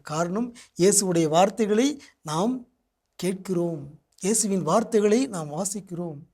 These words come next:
இயேசு நம் வாழ்வின் ஆண்டவராக இருக்கிறார். அவரிடமிருந்து நாம் எல்லா ஆசைகளையும் பெற்றுக்கொள்கிறோம். அவரை ஆண்டவராக, கடவுளாக,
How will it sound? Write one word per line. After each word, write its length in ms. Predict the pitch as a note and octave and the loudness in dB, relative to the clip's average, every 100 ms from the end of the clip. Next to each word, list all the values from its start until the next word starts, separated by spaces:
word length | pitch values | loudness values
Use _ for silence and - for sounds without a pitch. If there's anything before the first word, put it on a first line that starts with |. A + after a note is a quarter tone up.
| _ _ - - | _ _ -20 -2
இயேசு 420 | F3+ A#3 A#3 A#3 | 6 8 8 6
நம் 160 | G3+ F3+ | 4 4
வாழ்வின் 360 | F3+ G#3+ G#3 F#3 | 4 4 2 0
ஆண்டவராக 520 | F3 A3 G3 F#3+ F3 | 0 0 2 2 2
இருக்கிறார். 540 | E3+ F3+ E3 D#3 C#3 - _ - | -2 -4 -4 -4 -8 -18 _ -12
அவரிடமிருந்து 560 | - F3+ G3 F#3 G#3+ A3+ | 0 2 4 2 2 0
நாம் 180 | F#3 E3 | 0 0
எல்லா 280 | E3+ A#3+ G#3+ | -2 0 2
ஆசைகளையும் 560 | F#3+ F#3+ F#3 F#3 F3+ | 2 2 -2 -2 -4
பெற்றுக்கொள்கிறோம். 720 | E3+ - F#3 E3+ D#3 D#3 C#3 - _ _ | -6 -6 -4 -4 -4 -8 -8 -14 _ _
அவரை 280 | D3+ F3 D#3+ | 0 2 2
ஆண்டவராக, 760 | D#3+ G#3+ G#3+ G3 F#3 E3+ F#3+ | 0 2 2 4 2 2 -2
கடவுளாக, 720 | - D#3 G#3 G3+ F#3 F3 F3+ | -2 0 0 2 2 2 0